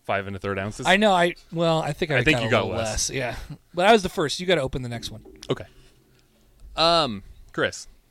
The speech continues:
Speaker 1: Connor has maintained that every dessert is better with ice cream. And that includes cheesecake.
Speaker 2: Yes.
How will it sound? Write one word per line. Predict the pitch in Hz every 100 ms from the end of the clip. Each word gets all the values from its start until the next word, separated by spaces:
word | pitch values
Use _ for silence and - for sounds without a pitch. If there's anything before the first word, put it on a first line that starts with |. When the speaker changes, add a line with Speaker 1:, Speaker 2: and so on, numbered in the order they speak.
| _ _ _ _ _ _ _ _ _ _ _ _ _ _ _ _ _ _ -
Speaker 1:
Connor | 190 220 214 185
has | 156 151 127
maintained | 135 127 131 123 117 110
that | 107 104
every | 120 135 147
dessert | 151 135 120 117 104
is | 107
better | 98 107 107 107 104 95 _ _ _ _
with | 110 120 117 110
ice | 110 101
cream. | - 95 85 85 _ _ _ _ _ _ _
And | 131
that | 202
includes | 190 220 208 147
cheesecake. | - 208 175 104 82 - _ - - _ _ _
Speaker 2:
Yes. | 87 80 -